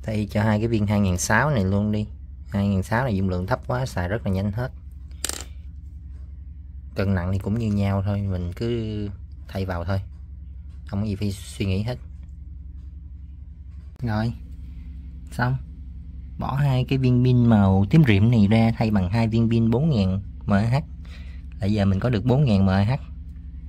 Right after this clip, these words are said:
Cũng khá đơn giản đúng không anh em? Rồi giờ gắp vô thôi. Rồi.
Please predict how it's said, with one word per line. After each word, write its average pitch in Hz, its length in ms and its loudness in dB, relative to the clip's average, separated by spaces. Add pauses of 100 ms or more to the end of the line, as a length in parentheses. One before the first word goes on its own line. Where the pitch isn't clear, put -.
(1400)
Cũng 113 220 -2
khá 147 160 0
đơn 120 220 4
giản 104 180 4
đúng 147 100 6
không 127 140 4
anh 110 120 4
em? 107 100 2 (1080)
Rồi 104 120 2
giờ 101 80 2
gắp 110 180 2
vô 127 120 0
thôi. 127 160 2 (1800)
Rồi. 113 360 2